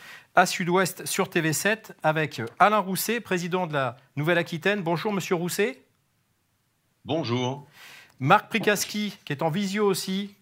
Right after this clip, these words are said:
Speaker 1: que l'on salue. Vous êtes vétérinaire, P D G de Ceva Industrie, un labo mondialement, euh, connu, spécialisé dans le soin, euh, pour animaux. On en reparlera tout à l'heure. Et puis un autre poids lourd, encore plus, si je puis dire, en matière de,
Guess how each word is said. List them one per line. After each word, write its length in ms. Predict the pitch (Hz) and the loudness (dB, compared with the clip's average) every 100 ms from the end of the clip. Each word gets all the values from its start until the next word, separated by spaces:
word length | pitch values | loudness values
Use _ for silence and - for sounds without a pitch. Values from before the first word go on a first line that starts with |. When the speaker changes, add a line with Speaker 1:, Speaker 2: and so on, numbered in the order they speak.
| - | 0
Speaker 1:
que 60 | |
l'on 140 | 156 156 | 2 4
salue. 400 | - 185 190 220 | 4 4 4 2
Vous 180 | 165 | 2
êtes 80 | 160 | 2
vétérinaire, 600 | 170 180 180 175 190 196 | 0 0 0 0 0 -2
P 120 | - | 0
D 100 | 175 | 0
G 140 | 165 185 | 0 0
de 40 | |
Ceva 240 | - 170 170 | 0 4 4
Industrie, 600 | 170 170 - - 208 214 - - - | 2 -2 -4 -4 -4 -4 -12 -12 -4
un 100 | 147 | 0
labo 240 | 156 180 | 2 0
mondialement, 640 | 180 190 180 180 196 190 | 0 0 0 2 2 4
euh, 80 | 143 | 2
connu, 320 | 135 180 190 | 2 2 2
spécialisé 540 | 180 160 151 160 156 180 | 0 -2 -2 0 0 0
dans 140 | 143 | 0
le 280 | 139 131 117 | 0 -2 -2
soin, 360 | - - 190 180 - - - | -4 2 2 2 -8 -12 -2
euh, 80 | 135 | 0
pour 200 | 165 170 | 6 6
animaux. 280 | 185 202 208 | 8 6 4
On 60 | |
en 40 | 160 | 4
reparlera 380 | - 170 170 | 4 6 6
tout 200 | 175 - | 2 0
à 60 | 160 | 2
l'heure. 220 | 180 214 - - _ | 4 2 -2 -16 _
Et 100 | - | -4
puis 160 | 131 185 | 0 2
un 160 | 170 196 | 2 2
autre 320 | 240 - - _ | 0 -2 -12 _
poids 140 | 170 | 2
lourd, 280 | 180 208 151 | 4 4 2
encore 260 | 135 170 165 | 2 2 2
plus, 140 | - | 0
si 180 | 185 170 | -2 -4
je 80 | - | -2
puis 140 | 175 | -2
dire, 160 | 170 165 | 2 4
en 40 | |
matière 380 | 147 151 170 143 | 2 2 2 2
de, 140 | 131 | 0